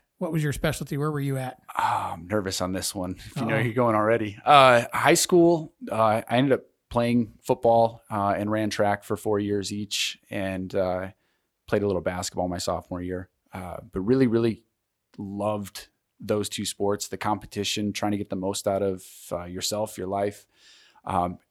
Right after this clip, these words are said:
Speaker 2: and those are seriously, th-, those sports and being in a program like that, that's just a playground for learning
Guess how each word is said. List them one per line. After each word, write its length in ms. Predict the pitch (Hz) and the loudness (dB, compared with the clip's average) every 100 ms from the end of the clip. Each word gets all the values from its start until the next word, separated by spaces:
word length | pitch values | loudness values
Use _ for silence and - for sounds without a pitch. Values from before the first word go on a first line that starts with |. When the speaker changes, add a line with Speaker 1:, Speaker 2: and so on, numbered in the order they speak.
| _ | _
Speaker 2:
and 220 | - 95 - _ _ - | -12 -12 -14 _ _ -10
those 280 | - 117 139 | -4 -2 0
are 160 | 98 - _ | -2 -4 _
seriously, 680 | - - 110 117 - 107 98 | -6 -2 0 0 0 0 0
th-, 220 | 107 107 | 0 0
those 200 | 104 117 | 2 0
sports 640 | - - 98 120 - - - 104 | 0 -2 -2 -2 -2 -6 -6 -8
and 80 | |
being 200 | 98 107 | -4 -4
in 40 | 98 | -4
a 40 | |
program 340 | - 104 101 101 | -2 -2 -2 -4
like 220 | 98 - | -6 -4
that, 160 | 98 | -4
that's 140 | 101 - | -4 -6
just 140 | - | -6
a 40 | - | -6
playground 500 | 98 95 95 95 92 | -4 -2 -4 -4 -6
for 340 | - 90 92 101 | -4 -2 -2 -2
learning 420 | 101 98 95 | -2 0 -2